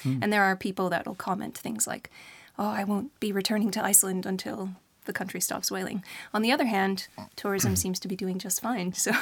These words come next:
Speaker 2: uh, how large that impact is and whether it's something that, uh, that,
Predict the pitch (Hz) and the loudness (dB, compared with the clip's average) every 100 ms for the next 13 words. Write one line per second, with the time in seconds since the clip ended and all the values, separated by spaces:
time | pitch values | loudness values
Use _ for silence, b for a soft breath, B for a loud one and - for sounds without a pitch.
0 | - - 240 - B B B B B 208 | 0 2 2 0 B B B B B 2
1 | 190 214 208 190 208 - 196 190 196 196 | 4 4 6 6 4 4 2 2 0 0
2 | 185 190 202 214 196 202 180 - 190 - | -2 -2 0 0 -2 -4 -6 -6 -2 -2
3 | 214 - 208 233 226 - - 285 - _ | -2 -8 -6 -8 -6 -8 -8 -12 -20 _
4 | b b b b _ _ - 196 | b b b b _ _ -2 -2